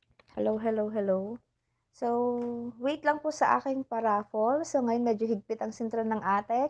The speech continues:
kasi may project po. So, medyo ano, wait lang. Excuse me. Inom lang ako. So, abangan nyo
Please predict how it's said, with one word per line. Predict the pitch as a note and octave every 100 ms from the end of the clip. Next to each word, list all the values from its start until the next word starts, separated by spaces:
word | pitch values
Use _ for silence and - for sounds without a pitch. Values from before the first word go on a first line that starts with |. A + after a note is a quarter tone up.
| C4+
kasi | C4 C#4 C4+ C#4+ D4 D#4 _ _ _
may | A3
project | - A3 G#3 G3+ G#3 -
po. | - G#3+ A#3 C4 - _ _ _ _ _ _ _ _ _
So, | - A3+
medyo | A3 G3 G2+
ano, | G3+
wait | F#3+ F#3+ -
lang. | F#3+ -
Excuse | - - C4+ C4+ -
me. | A3 A#3+ - _ _ _ _ _ - -
Inom | G#3+ G#3+ G3+
lang | G3
ako. | F#3+ - G3+ G3 _ _ _ _ _ _ _ _ _ _ _ _ _ _ _ _ _ _ _ _ _ _ _ _ _ _ _ _ _ _
So, | -
abangan | G#3 A#3
nyo | B3+